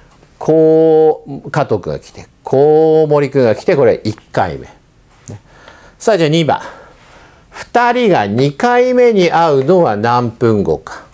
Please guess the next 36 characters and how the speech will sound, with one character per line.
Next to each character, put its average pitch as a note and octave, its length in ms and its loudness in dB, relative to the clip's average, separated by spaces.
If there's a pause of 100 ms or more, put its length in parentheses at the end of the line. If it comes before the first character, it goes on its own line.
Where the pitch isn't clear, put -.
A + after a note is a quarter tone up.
(240)
ね。 A#2 160 -10 (800)
さ A2+ 340 -4
あ、 - 40 -20 (480)
こ A3+ 100 0
れ A3 80 2
で G3+ 80 2
一 D#3+ 260 -4
回 F3+ 220 0
目 C#3+ 140 0
で D#2 100 -6
す - 140 -10
よ C2 100 -4
ね。 G2 300 -4 (520)
じ F3 80 -2
ゃ G#3 60 2
あ、 - 20 0
二 F3 240 -2
回 A#3+ 300 0
目 A#3+ 160 2
は G3+ 140 0
こ E3+ 100 -4
こ F3+ 140 0
で F3 120 2
出 E3 280 2
会 G3 100 2
っ G3 40 -8 (180)
た E3 160 0
ら、 D3+ 220 0
A B3 260 0
君 G3+ 260 0
は E3 140 0
そ E3+ 180 -2
の F#3+ 160 2
ま F#3+ 160 2
ん F3+ 140 -2
ま、 F3 220 -2